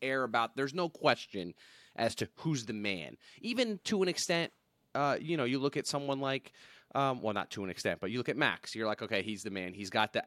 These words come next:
the energy." He, you know, you know that's the man.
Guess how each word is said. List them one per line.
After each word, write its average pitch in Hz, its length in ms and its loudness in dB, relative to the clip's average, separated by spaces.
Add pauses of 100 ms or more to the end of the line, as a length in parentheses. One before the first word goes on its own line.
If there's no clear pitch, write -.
the - 160 -8
energy." 104 680 -4
He, - 260 -12
you 113 100 0
know, 98 140 0
you 113 220 -6
know 135 280 2
that's 113 320 0
the - 80 -8
man. 104 140 -4